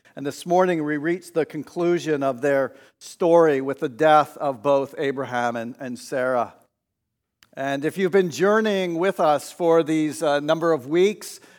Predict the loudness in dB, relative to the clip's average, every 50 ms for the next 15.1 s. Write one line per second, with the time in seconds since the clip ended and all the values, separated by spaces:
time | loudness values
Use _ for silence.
0 | _ _ -4 -2 -2 -2 0 -2 0 2 2 2 2 0 -4 -6 -6 -8 -4 0
1 | 2 4 4 2 2 0 -6 -8 -6 -4 -4 -4 -4 -2 -2 -2 -2 -2 -4 -6
2 | -8 -4 -2 0 0 0 0 0 2 2 2 2 2 -2 -6 -8 -10 -10 -12 -16
3 | _ _ _ _ _ _ _ _ _ -18 -16 -8 -6 -6 -4 -2 -4 -2 -2 -6
4 | -6 -8 -10 -4 -2 0 0 2 0 0 0 -2 -4 -4 -8 -2 2 6 8 8
5 | 8 8 6 4 0 -8 -14 -20 -16 _ 0 0 0 0 -2 -10 -20 -10 -2 2
6 | 2 2 2 0 -4 -6 -8 -10 -10 -12 -12 -10 -8 -8 -6 -6 -8 -10 -12 -8
7 | -8 -8 -8 -6 -6 -4 -4 -2 -4 -4 -6 -8 -12 -10 -8 -6 -4 -4 -4 -4
8 | -4 -6 -6 -6 -6 -6 -4 -4 -4 -6 -8 -8 -4 -2 0 2 2 2 2 0
9 | -2 -4 -6 -6 -6 -6 -4 -2 0 2 2 2 0 -2 -6 -10 -14 -10 -6 -6
10 | -6 -6 -8 -14 _ _ _ -12 -12 -8 -2 0 0 2 2 0 0 0 -2 2
11 | 2 4 4 6 4 4 2 2 0 -4 -4 -4 -6 -14 -20 -20 _ _ 0 2
12 | 2 4 2 0 -2 -6 -8 -10 -10 -12 -6 -4 -4 -4 -4 -6 -4 -4 -4 -4
13 | -4 -8 -10 -12 -10 -8 -6 -6 -6 -6 -6 -8 -8 -4 -2 -2 -2 -2 0 2
14 | 2 4 4 2 0 -2 -6 -8 -8 -8 -6 0 2 4 4 6 6 4 4 2
15 | 0